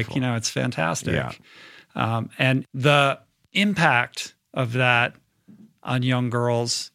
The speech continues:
Speaker 2: young girls of color particularly, as a source of inspiration is, is really a beautiful thing. And the fact that she came out and did her speech in all white,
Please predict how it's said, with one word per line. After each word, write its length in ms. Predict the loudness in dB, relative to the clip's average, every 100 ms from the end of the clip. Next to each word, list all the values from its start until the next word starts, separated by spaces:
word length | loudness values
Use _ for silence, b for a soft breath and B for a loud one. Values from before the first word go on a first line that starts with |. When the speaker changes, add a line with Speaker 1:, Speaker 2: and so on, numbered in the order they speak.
| -6
Speaker 2:
young 180 | -4
girls 240 | -2 -4 -4
of 140 | -6
color 280 | -2 -2 -2
particularly, 960 | -6 -4 -4 -2 -2 0 -2 -4 -4 -2
as 400 | 0 0 -2 -8 -8
a 40 |
source 280 | -4 -4 -4
of 100 | -6
inspiration 840 | -6 -6 -6 -4 -4 -4 -6 -10
is, 240 | -10 -12 -12 -12
is 200 | -12 -8
really 320 | -6 -4 -4
a 40 |
beautiful 400 | -4 -6 -6 -8
thing. 240 | -4 -2 0
And 80 |
the 40 | 0
fact 280 | 0 0 0
that 100 | -2
she 100 | -2
came 280 | -2 0
out 120 | 0 0
and 80 |
did 140 | -2 -2
her 80 | -4
speech 400 | -4 -4 -2 -2
in 160 | -4
all 260 | -2 -2 0
white, 400 | -2 -2 -2